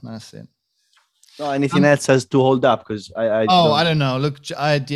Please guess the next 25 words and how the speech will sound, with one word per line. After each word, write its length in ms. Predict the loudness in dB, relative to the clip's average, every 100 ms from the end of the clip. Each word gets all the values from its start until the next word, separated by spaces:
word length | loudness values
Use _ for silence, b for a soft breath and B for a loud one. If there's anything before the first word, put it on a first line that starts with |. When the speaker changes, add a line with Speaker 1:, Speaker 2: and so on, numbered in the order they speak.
| -8
Speaker 1:
it's 460 | -8 -8 -14 -16
just, 280 | -12 -10 -10 -14 -20
uh, 120 | -12
yeah, 300 | -8 -8 -8
we'll 200 | -8 -8
just, 200 | -8 -8
they'll 100 | -8
just 120 | -6
have 100 | -8
to 60 | -10
take 180 | -10 -8
our 40 |
word 280 | -8 -8 -8
on 80 | -12
it. 120 | -16 _
Look, 160 | -20 -14
there, 160 | -10 -8
you're 200 | -8 -8
holding 240 | -6 -8
up 160 | -10 -12
some 180 | -12 -12
kind 300 | -10 -12 -12
of 80 | -14
paper 320 | -14 -14 -14 -18 _
bag. 320 | -16 -14 -14